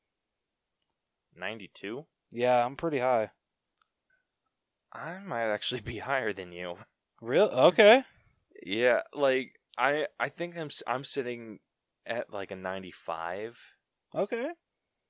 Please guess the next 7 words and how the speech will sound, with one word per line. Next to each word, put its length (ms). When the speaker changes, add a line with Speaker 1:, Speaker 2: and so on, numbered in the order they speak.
Speaker 1:
And 400
the 100
reason 360
I'm 100
sitting 400
so 380
high 640